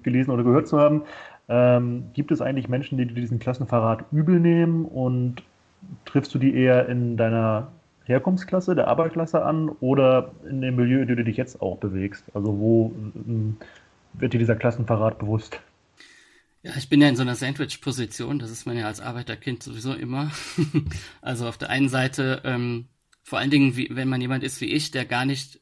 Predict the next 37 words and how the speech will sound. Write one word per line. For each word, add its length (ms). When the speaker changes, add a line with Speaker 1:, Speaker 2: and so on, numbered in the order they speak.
Speaker 2:
von 240
seinem 200
Herkunftsmilieu 640
weg 220
will, 180
sondern 440
den 100
Kontakt 420
halten 340
möchte 400
und, 360
äh, 300
da 280
keinen 200
Fluchtreflex 760
in 80
dem 160
Sinne 200
verspürt, 560
dann, 300
äh, 340
kommt 220
man 160
von 160
den 120
einen 460
irgendwie, 460
äh, 280
nicht 220
richtig 280
los, 280
aber 220
beim 200
anderen 260
auch 100
nie 200
an 380